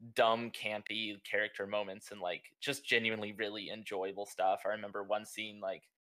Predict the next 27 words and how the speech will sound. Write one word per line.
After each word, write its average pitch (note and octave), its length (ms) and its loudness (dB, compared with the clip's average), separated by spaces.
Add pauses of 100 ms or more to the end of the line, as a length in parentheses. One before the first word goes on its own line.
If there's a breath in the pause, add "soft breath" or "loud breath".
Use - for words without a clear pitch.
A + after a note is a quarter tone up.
(180)
after A#2+ 280 2
kind F3 280 4
of D3 80 -8
some B2+ 220 4
heavy A#2 300 2
moments, A2 680 0
um, G2+ 380 -2
just, A#2+ 220 -6
like, A2+ 200 2
parachuting A2 460 2
down G#2 240 4
as F#2+ 160 0
this, A2 120 -4
like, A2 200 2
almost, A2 340 2
like, G2+ 160 0 (120)
eighties A2+ 340 0
action G2+ 400 2
movie G2 340 -4
synth, G#2 420 -4 (120)
like, G#2 240 2
going, A2+ 260 4
it's A2+ 140 -6
like, B2+ 140 -4
"Woo!" G4+ 260 6
like, G#3 160 4
doing D#3 180 4